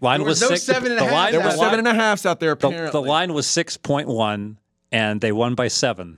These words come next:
Speaker 1: That's, that would be a cover.
Speaker 3: <laughs> Okay, well, guess what? Over the last four weeks, they're minus seven cover margin per, per game.
Speaker 2: Okay.
Speaker 3: So I, I don't, I'm not going run it because they beat the line by a half point. I'm not suddenly thinking everything's okay with the Eagles.
Speaker 2: How many, how many weeks are you go-, looking at?
Speaker 3: Last four weeks.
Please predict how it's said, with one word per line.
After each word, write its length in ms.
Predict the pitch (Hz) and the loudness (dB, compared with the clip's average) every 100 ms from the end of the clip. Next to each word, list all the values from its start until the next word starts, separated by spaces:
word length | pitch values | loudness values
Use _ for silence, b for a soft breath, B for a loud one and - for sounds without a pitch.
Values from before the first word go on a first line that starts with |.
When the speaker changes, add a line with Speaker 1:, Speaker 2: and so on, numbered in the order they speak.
| _ | _
Speaker 1:
That's, 240 | 123 123 | -6 -6
that 200 | - 147 | -4 -2
would 140 | 165 151 | -2 -2
be 100 | 165 | -2
a 80 | 165 | -2
cover. 360 | 160 185 127 | -2 -2 -2
Speaker 3:
<laughs> 20 | 101 | -2
Okay, 280 | 131 156 - | 0 -2 -2
well, 280 | 139 147 143 | 0 0 0
guess 180 | 160 | -2
what? 120 | 175 147 | -2 -2
Over 100 | 143 | -2
the 60 | |
last 200 | 147 156 | 0 -2
four 140 | - 156 | -2 -4
weeks, 160 | 151 | -4
they're 100 | 151 | -4
minus 380 | 135 127 147 143 | -4 -4 -4 -8
seven 420 | - 151 131 104 95 | -8 -8 -6 -8 -8
cover 280 | 120 107 | -6 -6
margin 420 | 95 85 78 80 78 | -6 -8 -10 -14 -14
per, 240 | 107 110 | -10 -10
per 220 | - 120 | -8 -10
game. 300 | 107 104 78 185 | -10 -14 -14 -12
Speaker 2:
Okay. 440 | 311 320 302 339 - | -10 -8 -10 -12 -18
Speaker 3:
So 540 | - 131 113 110 107 107 | -8 -4 -2 -2 -6 -8
I, 120 | 120 127 | -10 -8
I 80 | |
don't, 240 | 127 151 143 | -6 -8 -8
I'm 160 | 123 147 | -6 -4
not 320 | 151 139 139 | -4 -6 -10
going 360 | 139 143 139 131 | -10 -8 -8 -10
run 220 | 131 147 | -8 -8
it 120 | 147 | -8
because 220 | 123 151 135 | -12 -8 -6
they 80 | |
beat 380 | 127 110 147 151 | -6 -8 -12 -8
the 160 | 135 120 | -4 -2
line 280 | 123 139 135 | -2 -2 0
by 140 | 123 | -2
a 60 | 104 | -2
half 340 | 117 135 - | -4 -8 -10
point. 320 | - 147 127 | -8 -6 -4
I'm 80 | 117 | -4
not 180 | 127 - | -6 -8
suddenly 260 | 143 135 | -10 -8
thinking 200 | 117 117 | -8 -8
everything's 380 | 110 123 120 110 | -8 -8 -8 -8
okay 320 | 110 - 113 | -10 -8 -8
with 120 | 110 - | -8 -10
the 100 | 98 | -10
Eagles. 500 | 113 120 98 90 - | -8 -8 -10 -12 -18
Speaker 2:
How 40 | |
many, 80 | - | -20
how 100 | - | -18
many 160 | 208 226 | -14 -12
weeks 320 | 196 214 - | -12 -12 -14
are 60 | 208 | -14
you 120 | 202 | -14
go-, 220 | 190 196 160 | -14 -14 -16
looking 240 | 190 208 | -18 -18
at? 160 | 202 - | -20 -14
Speaker 3:
Last 260 | - 151 139 | -4 -4 -4
four 160 | 151 135 | -6 -6
weeks. 460 | 101 80 - - | -6 -12 -18 -20